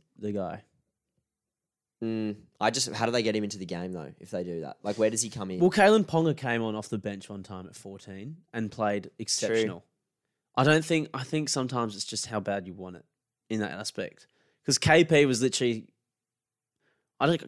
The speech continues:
Speaker 1: can't even remember where he was standing that game, but he was everywhere.
Speaker 2: He was playing lock. He came on at lock.
Speaker 1: Do
Speaker 2: He's
Speaker 1: you
Speaker 2: playing in the middle. Yeah.
Speaker 1: Yeah, like, come on. He, like, anyway.
Speaker 2: Yeah.
Speaker 1: Anyway, I just, yeah. I, but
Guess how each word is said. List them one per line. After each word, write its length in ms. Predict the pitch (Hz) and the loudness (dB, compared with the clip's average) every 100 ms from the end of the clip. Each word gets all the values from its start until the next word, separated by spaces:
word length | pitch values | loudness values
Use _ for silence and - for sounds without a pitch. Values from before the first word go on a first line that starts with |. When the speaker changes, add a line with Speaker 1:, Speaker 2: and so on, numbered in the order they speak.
| - | 0
Speaker 1:
can't 200 | 160 175 | 4 6
even 160 | 165 | 6
remember 240 | 123 123 123 | 4 4 6
where 120 | 123 | 4
he 60 | |
was 120 | 117 - | 4 0
standing 400 | - 110 113 107 | 0 0 0 -2
that 180 | 107 | -4
game, 240 | 113 107 92 | -2 -2 -2
but 120 | 90 | -4
he 120 | 117 | -2
was 160 | 139 120 | -2 -2
everywhere. 480 | 123 113 117 95 78 - | 0 2 2 -2 -6 -4
Speaker 2:
He 60 | 107 | -4
was 80 | 110 | 0
playing 200 | 120 101 | 0 0
lock. 240 | 82 - - | -2 -6 -14
He 40 | |
came 160 | 104 101 | -8 -6
on 40 | |
at 80 | 104 | -6
lock. 280 | 65 69 - _ | -8 -10 -14 _
Speaker 1:
Do 100 | 170 | 2
Speaker 2:
He's 80 | 190 | 2
Speaker 1:
you 40 | |
Speaker 2:
playing 160 | 135 117 | 2 0
in 60 | 104 | -2
the 80 | 87 | -6
middle. 160 | 90 - | -10 -8
Yeah. 100 | - | 2
Speaker 1:
Yeah, 200 | 180 101 - | 2 2 0
like, 320 | 131 135 - _ _ _ _ | 2 2 0 _ _ _ _
come 180 | - 117 | -6 -4
on. 140 | 85 - _ _ _ _ _ _ _ _ _ - | -4 -12 _ _ _ _ _ _ _ _ _ -14
He, 140 | 107 _ _ _ _ _ _ _ | -14 _ _ _ _ _ _ _
like, 140 | 101 101 - | -16 -16 -6
anyway. 380 | 123 101 76 - _ _ | -4 -4 -10 -16 _ _
Speaker 2:
Yeah. 300 | 98 98 95 | -2 0 2
Speaker 1:
Anyway, 400 | 175 143 107 95 95 _ - _ - | 4 4 0 -2 -6 _ -20 _ 4
I 120 | 147 | 6
just, 280 | 143 - - | 6 4 4
yeah. 240 | 123 95 - - - _ _ _ | 4 2 -2 -20 -20 _ _ _
I, 260 | 135 147 123 - 123 | 6 6 2 -12 4
but 380 | 135 120 139 | 6 6 2